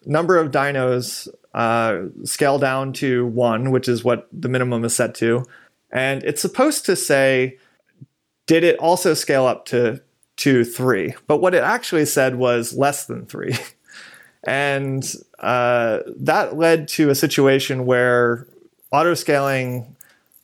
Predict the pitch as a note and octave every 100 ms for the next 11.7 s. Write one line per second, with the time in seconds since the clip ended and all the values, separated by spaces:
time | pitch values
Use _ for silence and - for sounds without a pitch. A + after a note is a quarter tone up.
0 | _ - A2 A2+ A2+ A2 A2+ A#2+ _ _
1 | _ - B2+ C#3 E3 D3+ D3 D3 C3 C3+
2 | B2+ A#2 C3+ C#3 C#3+ C#3+ B2+ B2 A#2 -
3 | C3+ B2 B2 C3 B2 - - A#2+ A#2 A#2+
4 | A#2 C3 B2 B2 B2+ B2+ F3 F#3 - _
5 | _ _ C3 C#3 C#3 C#3+ C3 A#2+ B2+ B2+
6 | B2 A#2+ - A#2+ A#2 A2+ A2+ A#2 - D#3
7 | D#3 - - A#2 A2+ A#2 - - _ _
8 | _ _ - D3 D#3+ D#3 E3+ D3 C#3+ B2+
9 | B2 C3+ C3 B2+ A#2+ A#2+ - _ _ -
10 | C#3+ C3+ D3 D#3 C#3+ C3+ B2+ - - -
11 | - _ B2 B2+ A#2 A#2+